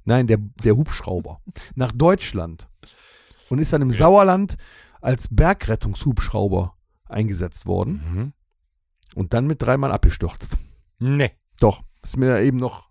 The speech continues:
Speaker 1: so ein kleiner Bericht, äh, in die Augen gekommen. Also das ist auch krass, oder?
Speaker 2: Äh, suboptimal.
Speaker 1: Der,
Speaker 2: Das,
Speaker 1: der Air-,
Speaker 2: das haben die reklamiert.
Speaker 1: der Airwolf.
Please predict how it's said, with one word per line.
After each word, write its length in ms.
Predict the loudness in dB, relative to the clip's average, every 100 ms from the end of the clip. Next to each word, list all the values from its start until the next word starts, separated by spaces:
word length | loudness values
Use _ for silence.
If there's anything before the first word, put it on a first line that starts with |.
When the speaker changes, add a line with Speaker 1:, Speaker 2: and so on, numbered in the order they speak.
| _
Speaker 1:
so 120 | _ -8
ein 60 |
kleiner 240 | -4 -4 -4
Bericht, 320 | -6 -6 -6
äh, 180 | -6 -6
in 160 | -8
die 120 | -6
Augen 160 | -2 -2
gekommen. 200 | 0 -2
Also 120 | -2
das 160 | -4 -2
ist 80 | 0
auch 160 | -2
krass, 300 | -4 -8 -10
oder? 280 | -12 -12 -12 -18 _ _ _ _ _ _
Speaker 2:
Äh, 120 | -10
suboptimal. 840 | -8 -8 -8 -10 -8 -6 -6 -8 -12 -18 _ _ _ _ _ _ _ _ _ _ _ 0
Speaker 1:
Der, 220 | 2 2
Speaker 2:
Das, 120 | 2
Speaker 1:
der 160 | 2 4
Air-, 280 | 6 6 4
Speaker 2:
das 220 | 2 2
haben 200 | 0 0
die 100 | -6
reklamiert. 640 | -6 -4 -4 -2 -4 2
Speaker 1:
der 140 | 4 6 6
Airwolf. 480 | 8 8 6 0